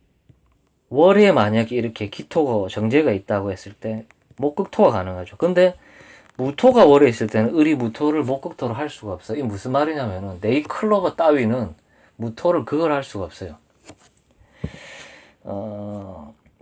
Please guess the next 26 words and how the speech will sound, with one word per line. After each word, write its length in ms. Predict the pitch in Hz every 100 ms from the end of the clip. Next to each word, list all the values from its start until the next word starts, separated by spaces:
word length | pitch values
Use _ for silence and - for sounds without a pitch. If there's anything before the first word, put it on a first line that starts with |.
| -
이런 260 | 233 240 247
걸 120 | 147
알아야 260 | 131 117
됩니다. 420 | 98 87 87 98 - _ _
이게 240 | 160 151 175
음양 360 | 160 196 220
논리인데, 640 | 220 220 135 101 113 95 85 _ _ _ _ _ _ _ -
양은 380 | 123 196 214 143
양을, 540 | 151 185 180 190 185 -
어, 120 | 101
작사를 400 | - - 143 127
낼 160 | 95 85
수가 260 | - 98
있어요. 240 | 90 - 92
근데 420 | 135 151 175 175 _ _ _ _ _ _ _ _ _ _ _ 214
음과 440 | 226 233 202 135
양은 380 | 131 123 110 110
합해져 540 | - 220 226 202 127
버리기 340 | 110 107 95 -
때문에 240 | 92 90
다른 260 | 98 113 160
걸로 200 | 185 120
변질이 420 | 104 107 147 208
되거든요. 540 | 123 98 95 95 117 - -
그렇기 220 | 135 113
때문에 420 | 110 95 117